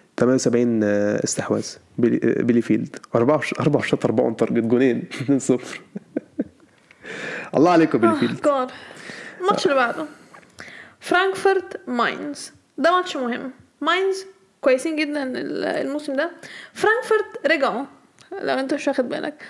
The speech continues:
Speaker 2: فرانكفورت رجعوا جامد جدا، يعني مش هزار. وبعدين
Speaker 1: مم.
Speaker 2: فرانكفورت أصلا الفرق-، من الفرقتين الوحيدين اللي كسبوا بايرن. أنا
Speaker 1: هم
Speaker 2: أصلا
Speaker 1: الوحيدين بس اللي كسبوا بايرن؟
Speaker 2: لا، لا، لا، لا.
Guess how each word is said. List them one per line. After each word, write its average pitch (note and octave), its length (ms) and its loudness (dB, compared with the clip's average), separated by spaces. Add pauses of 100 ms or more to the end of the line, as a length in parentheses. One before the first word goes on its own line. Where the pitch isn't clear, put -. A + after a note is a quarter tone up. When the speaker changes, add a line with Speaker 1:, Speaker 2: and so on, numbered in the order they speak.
(120)
Speaker 2:
فرانكفورت E4+ 480 0
رجعوا E4 240 2
جامد D4 260 0
جدا، A#3+ 300 2
يعني B2 480 -2
مش C3+ 260 -4
هزار. G3+ 380 -2 (600)
وبعدين C#4 260 4
Speaker 1:
مم. D#4+ 60 -2
Speaker 2:
فرانكفورت E4 420 -2
أصلا D#4+ 300 0
الفرق-، - 460 0
من C4 100 -4
الفرقتين C4 420 0
الوحيدين D4 440 -2
اللي C#4+ 100 -2
كسبوا C#4+ 560 0
بايرن. D#4 360 0 (1400)
أنا D4 120 2
Speaker 1:
هم D4 40 2
Speaker 2:
أصلا C#3+ 140 4
Speaker 1:
الوحيدين C#3+ 280 4
بس D3 160 0
اللي C3+ 100 0
كسبوا C#3+ 220 2
بايرن؟ C#3+ 180 -2 (280)
Speaker 2:
لا، B3+ 380 0
لا، - 220 -2
لا، - 180 -4
لا. - 220 -6